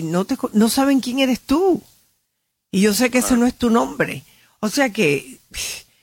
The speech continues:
Speaker 1: ¿quién va a saber quién eres tú? Tu voz es igual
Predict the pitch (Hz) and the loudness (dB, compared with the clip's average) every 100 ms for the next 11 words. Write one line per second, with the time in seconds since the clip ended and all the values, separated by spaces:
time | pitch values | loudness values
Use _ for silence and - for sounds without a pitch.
0 | _ - 226 247 262 262 240 226 220 - | _ -2 2 2 2 2 2 4 2 0
1 | 240 233 247 208 254 220 247 220 247 269 | 0 2 2 0 -2 -4 0 2 4 4
2 | 370 - - - _ _ 240 269 240 214 | 4 -2 -10 -18 _ _ 2 4 4 4
3 | 247 262 262 | 2 2 -2